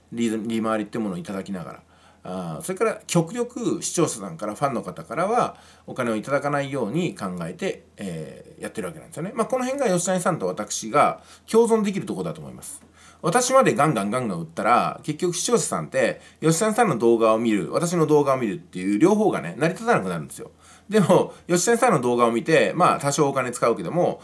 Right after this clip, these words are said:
速稼塾の動画を見たらあまりお金を使わない。え、むしろ増えていくみたいな形があったら、両方ね、やっていけると思うんですよ。<laughs> まあ、そういう意味では、たまたまですけども、うまく噛み合ったのかなと思います。で、基本的には言ってることがやってるとこ、ことっていうのは、吉谷さんはね、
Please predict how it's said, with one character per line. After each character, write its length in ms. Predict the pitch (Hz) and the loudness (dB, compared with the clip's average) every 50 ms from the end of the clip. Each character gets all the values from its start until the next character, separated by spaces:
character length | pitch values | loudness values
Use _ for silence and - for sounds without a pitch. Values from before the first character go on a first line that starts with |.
| - - | -20 -10
速 180 | - - 196 - | -6 -6 -2 2
稼 200 | 247 247 240 190 | 2 2 4 4
塾 100 | 156 127 | 2 2
の 60 | 107 | 4
動 160 | 113 117 107 | 4 4 4
画 80 | 113 110 | 4 0
を 20 | |
見 80 | 110 - | 0 -2
た 80 | 110 | 0
ら 80 | 98 95 | 0 0
あ 40 | 101 | 0
ま 100 | 104 107 | 0 0
り 60 | 101 | -2
お 60 | 95 | -2
金 160 | 107 104 101 | -2 -2 -2
を 40 | 101 | -4
使 140 | - - 98 | -4 -4 -6
わ 100 | 90 90 | -6 -4
な 100 | 87 82 | -6 -8
い。 80 | - - - | -8 -6 -2
え、 80 | 151 | 2
む 120 | 147 156 - | 2 2 2
し 80 | - 123 | 2 0
ろ 40 | 110 | 0
増 120 | - 190 | 2 2
え 80 | 175 - | 2 2
て 60 | 95 | 0
い 40 | - | -6
く 60 | 92 | -6
み 80 | 90 85 | -8 -8
た 80 | 85 | -8
い 20 | 80 | -10
な 60 | 80 | -10
形 260 | - 92 95 82 95 | -10 -12 -10 -8 -8
が 60 | 90 | -8
あ 40 | 87 | -8
っ 20 | |
た 80 | - 90 | -6 -6
ら、 120 | 87 82 | -6 -2
両 160 | - 175 190 180 | 0 0 0 0
方 160 | 185 202 202 | -2 -2 -4
ね、 160 | 226 262 - - - - | -4 -6 -6 -10 -16 -6
や 120 | - 160 165 | -4 -4 -4
っ 20 | |
て 80 | 165 214 | -4 -6
い 60 | 214 | -6
け 60 | 254 | -6
る 60 | 254 - | -8 -8
と 60 | - - | -6 -4
思 80 | - | -4
う 20 | - | -4
ん 20 | |
で 80 | - - | -6 -8
す 60 | - | -8
よ。 240 | 160 - - - - - - - | -8 -10 -12 -14 -14 -10 -6 -6
<laughs> 240 | - - - - - | -6 -6 -6 -4 0
ま 120 | 170 131 117 | 2 2 2
あ、 20 | |
そ 140 | - - 202 | 2 2 0
う 20 | |
い 40 | 233 294 | 2 2
う 20 | |
意 40 | 339 | 2
味 80 | 156 | 2
で 80 | 113 107 | 2 4
は、 300 | 117 110 95 73 - - - - | 4 4 4 2 -2 -8 -6 -2
た 120 | 185 196 | 2 2
ま 80 | 226 226 | 4 4
た 100 | 254 254 | 4 4
ま 100 | 269 214 | 4 4
で 80 | 135 | 4
す 80 | - - | -2 -2
け 80 | 110 | -4
ど 60 | 95 98 | -4 -2
も、 240 | 98 90 80 - - - - - - - - | -2 -2 -4 -6 -10 -16 -14 -14 -14 -12 -6
う 80 | - | 2
ま 140 | 196 185 156 | 2 2 4
く 100 | - 104 | 2 -2
噛 160 | - - 123 | -4 -2 -2
み 100 | 131 147 | 2 2
合 40 | 156 | 0
っ 60 | 160 - | 0 0
た 80 | 92 | -6
の 80 | 73 76 | -8 -6
か 100 | - 92 | -6 -2
な 160 | 104 107 104 | -2 -2 -2
と 80 | - - | -4 -6
思 100 | 73 71 | -12 -12
い 40 | 69 | -14
ま 100 | - - | -16 -16
す。 180 | - - - | -18 -14 -8
で、 140 | 185 214 214 | -6 -6 -4
基 140 | - 226 226 | 2 4 4
本 120 | 233 233 | 4 4
的 160 | 233 240 240 | 0 -2 -2
に 120 | 240 226 185 | 0 2 4
は 180 | 151 123 101 | 4 4 4
言 80 | 107 117 | 2 -2
っ 40 | 117 | -4
て 100 | - - | -2 -2
る 60 | 151 | 0
こ 80 | 151 151 | 0 0
と 100 | 135 113 | -2 -2
が 60 | 95 | -2
や 100 | 87 82 | -2 -2
っ 40 | 80 | -4
て 100 | - 98 | -6 -10
る 40 | 92 | -8
と 120 | 87 82 | -8 -6
こ、 360 | 85 95 95 90 82 - - - 85 80 - | 0 2 2 2 2 -2 -4 -6 -12 -16 -16
こ 100 | - 95 | -16 -12
と 80 | 87 104 | -12 -12
っ 40 | 82 | -10
て 100 | - - | -10 -10
い 40 | 151 | -4
う 20 | |
の 60 | 180 214 | -2 -2
は、 100 | 180 117 | -2 -2
吉 160 | 104 101 - | -2 -4 -6
谷 120 | 110 101 | -6 -6
さ 100 | - 92 | -4 -6
ん 20 | 71 | -6
は 80 | 64 | -6
ね、 160 | - 139 - | -8 -12 -12